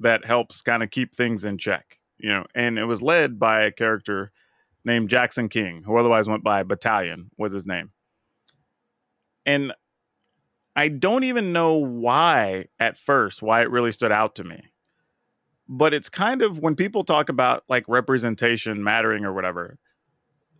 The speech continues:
those are the type of things that stand out because I wasn't even actively thinking about "Oh man, they finally made a character that's black that leads a real team in space," or whatever. 'Cause this was actually, like, before we got all the, like,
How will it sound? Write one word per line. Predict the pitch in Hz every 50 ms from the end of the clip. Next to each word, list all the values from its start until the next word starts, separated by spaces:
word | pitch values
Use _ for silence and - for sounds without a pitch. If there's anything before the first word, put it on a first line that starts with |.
| _ _ -
those | 120 110 113 135 151 175 165 180
are | 175
the | 156 135
type | - 143 139 135 -
of | 131 127
things | - 131 131 131 135 117
that | 120 113 -
stand | - - 123 120 123
out | 127 139 147 - -
because | 127 107 - 127 120 110 110 - -
I | 127 135
wasn't | 143 180 214 208 202 185
even | 175 160 151 - -
actively | - 127 139 139 - 156 131 117 123 117 101 - _
thinking | - 180 190 160 170 143 131 120
about | 113 107 110 104 101 98 - - _ _ _ _ _ _ _ _ _ _
"Oh | 180 185 180 160
man, | 170 190 190 185 175 156 143 131 123 120
they | 123 120
finally | - 151 156 156 160 160 151
made | 151 156 151 147
a | 147
character | - 180 165 156 151 131 - 143 143
that's | 131 123 120
black | - 147 156 151 139 131 - -
that | 127 123 120 120
leads | 127 131 147 151 147 127
a | 143 131
real | 131 151 147 143
team | 135 - 151 147 139
in | 139 123
space," | - - 151 147 139 131 -
or | - 120
whatever. | 123 131 139 135 107 101 92 95 - _ _ _ _ _ -
'Cause | 160 151
this | 233 247 269
was | 220 151
actually, | 147 135 139 - - 139
like, | 127 120 113 - - 110
before | 110 107 - - 151 156 139
we | 131 127
got | 117 123 117
all | 113 110 107 101
the, | 104 101 98 92
like, | - 101 98 92